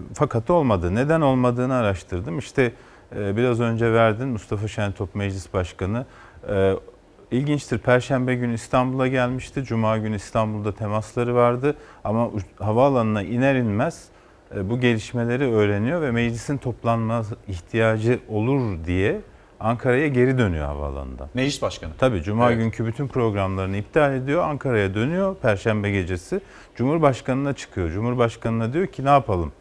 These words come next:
Speaker 1: Meclisi toplayalım işte vesaire." Cumhurbaşkanı biraz daha itidalli bir yol seçiyor. Diyor ki, "E, şu anda süreç devam ediyor. Meclisi toplayıp oradan bir karar çıkarmak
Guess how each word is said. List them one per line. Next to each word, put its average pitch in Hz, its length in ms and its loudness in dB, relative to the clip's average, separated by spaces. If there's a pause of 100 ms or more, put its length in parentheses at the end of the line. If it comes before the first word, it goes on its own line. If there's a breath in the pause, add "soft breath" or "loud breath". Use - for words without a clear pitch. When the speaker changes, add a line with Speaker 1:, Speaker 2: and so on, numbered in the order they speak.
(460 loud breath)
Speaker 1:
Meclisi 104 380 -4
toplayalım 107 580 0
işte - 320 -6
vesaire." 110 520 0 (300 loud breath)
Cumhurbaşkanı 156 720 0
biraz 160 320 4
daha 160 300 2
itidalli 139 960 0
bir 104 200 -2
yol 98 180 2
seçiyor. 82 480 -6
Diyor 147 140 -2
ki, - 240 -4 (380 loud breath)
"E, 110 200 0
şu 143 180 0
anda 120 460 4
süreç 123 400 0
devam 143 300 4
ediyor. 123 260 0
Meclisi 113 480 -2
toplayıp 113 520 -2
oradan 110 360 0
bir 110 80 -2
karar 117 400 0
çıkarmak 113 580 0